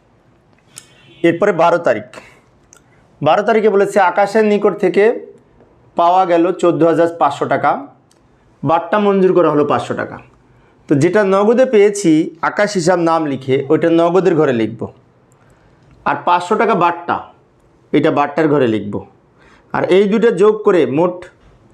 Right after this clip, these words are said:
পনেরো হাজার টাকা আকাশ হিসাবে আমরা পেতাম, ওইটা প্রাপ্য হিসাবের ঘরে লিখব।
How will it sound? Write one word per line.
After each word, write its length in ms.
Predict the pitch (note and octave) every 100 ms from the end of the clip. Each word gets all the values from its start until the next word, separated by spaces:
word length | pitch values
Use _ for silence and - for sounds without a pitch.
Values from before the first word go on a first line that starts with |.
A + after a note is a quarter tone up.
| _ _ _ _ _
পনেরো 300 | F3 F3+ G#3+
হাজার 220 | A3 A3
টাকা 220 | G#3 F#3+ E3+
আকাশ 180 | E3 D#3+
হিসাবে 240 | D3 D#3+
আমরা 140 | D#3+ D#3
পেতাম, 400 | E3 E3+ B2+ G#2+ G#2 - _
ওইটা 160 | D3 C#3
প্রাপ্য 300 | - D3+ -
হিসাবের 280 | D3 D3 B2
ঘরে 200 | G#2+ G#2+
লিখব। 320 | G2+ G2 G2